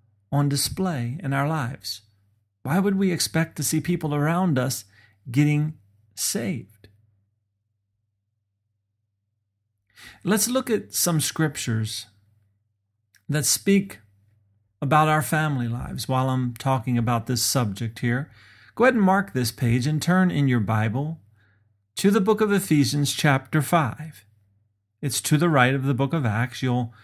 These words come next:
find Romans and then First and Second Corinthians and Galatians and then Ephesians.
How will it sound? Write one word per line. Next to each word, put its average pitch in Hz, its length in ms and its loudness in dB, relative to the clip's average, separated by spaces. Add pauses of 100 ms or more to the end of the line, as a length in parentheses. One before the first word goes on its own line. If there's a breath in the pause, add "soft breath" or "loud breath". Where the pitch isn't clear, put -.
(140 soft breath)
find 127 380 2
Romans 113 500 2
and 117 160 4
then 120 140 0
First 120 340 -2
and 123 100 -2
Second 123 380 -4
Corinthians 117 560 0
and 120 140 0
Galatians 117 600 0
and 113 220 0
then 110 260 -2
Ephesians. 123 960 -2